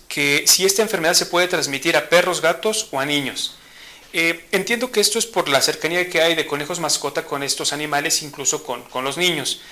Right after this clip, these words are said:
Como les había comentado en la presentación, esta enfermedad es exclusiva de los conejos,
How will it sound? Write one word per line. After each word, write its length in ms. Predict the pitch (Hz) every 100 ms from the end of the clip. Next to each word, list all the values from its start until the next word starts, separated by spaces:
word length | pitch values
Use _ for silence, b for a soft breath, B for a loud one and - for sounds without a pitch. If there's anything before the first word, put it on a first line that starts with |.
| B B
Como 180 | 180 185
les 160 | 175
había 180 | 202 233
comentado 460 | 254 233 185 196 202
en 60 |
la 100 | 175
presentación, 600 | - 135 131 127 156 185 - -
esta 180 | 202 247
enfermedad 280 | 214 196 202
es 120 | 208
exclusiva 640 | 196 - 147 - 190 190
de 100 | 170
los 160 | 139 123
conejos, 600 | - 131 143 233 247 -